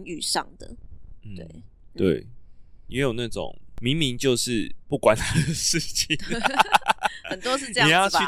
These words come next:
Speaker 2: 重康你一下，到底你的正义感是真的正义，还是 <laughs> 自以为是的正义，也是蛮需要教导的。
Speaker 1: 嗯。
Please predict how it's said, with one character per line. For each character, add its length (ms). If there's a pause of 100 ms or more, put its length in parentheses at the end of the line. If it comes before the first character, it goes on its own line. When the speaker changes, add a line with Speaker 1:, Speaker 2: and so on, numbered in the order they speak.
Speaker 2:
重 160
康 220
你 220
一 40
下， 380 (380)
到 160
底 160
你 140
的 80
正 200
义 140
感 160
是 160 (960)
真 160
的 100
正 240
义， 140
还 100
是 220 (640)
<laughs> 600
自 260
以 160
为 220
是 300
的 80
正 220
义， 160
也 140
是 200
蛮 300
需 200
要 280 (440)
教 260
导 360
的。 140
Speaker 1:
嗯。 220